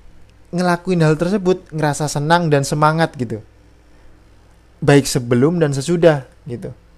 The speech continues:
Misal nih, eh, kalau seumpama aku, passionku mungkin, eh, di bidang, aku suka berpikir, ya namanya semua orang berpikir, maksudnya mencari inovasi, terus, eh, aku suka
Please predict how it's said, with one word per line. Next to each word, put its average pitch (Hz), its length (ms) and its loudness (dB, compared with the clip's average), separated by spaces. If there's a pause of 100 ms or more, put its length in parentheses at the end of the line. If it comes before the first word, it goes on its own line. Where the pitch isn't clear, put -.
(440)
Misal 156 320 4
nih, 123 160 -2
eh, 127 720 -2
kalau 123 400 0
seumpama 123 720 -4
aku, 120 480 -6
passionku 123 800 -4
mungkin, 147 640 -2 (880)
eh, 127 960 0
di 131 160 -2
bidang, 127 560 0
aku 165 240 -4
suka 165 480 0 (640)
berpikir, 135 640 0
ya 117 240 -2
namanya 113 400 -8
semua 113 320 -6
orang 135 160 0
berpikir, 120 320 -4
maksudnya 147 560 -4
mencari 139 480 -2
inovasi, 135 800 -2
terus, 120 480 -2
eh, 120 260 -2
aku 139 220 -4
suka 202 400 -4